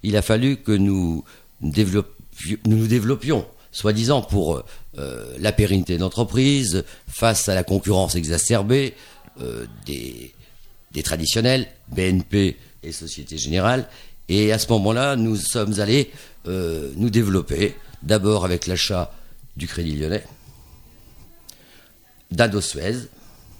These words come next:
puis ensuite de Finaref et Sofinco, qui sont des banques, euh, traditionnelles de crédit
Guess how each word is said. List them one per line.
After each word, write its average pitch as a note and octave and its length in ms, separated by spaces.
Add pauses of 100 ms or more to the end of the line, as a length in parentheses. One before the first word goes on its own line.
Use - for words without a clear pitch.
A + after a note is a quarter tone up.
(680)
puis A2 180
ensuite A#2 540 (440)
de G2 160
Finaref A2+ 580
et G2 60
Sofinco, F#2+ 560 (600)
qui C#2 100
sont D2+ 260
des B1 180
banques, D2 400
euh, A#1 220 (320)
traditionnelles D#2 580
de C#2+ 80
crédit D2+ 460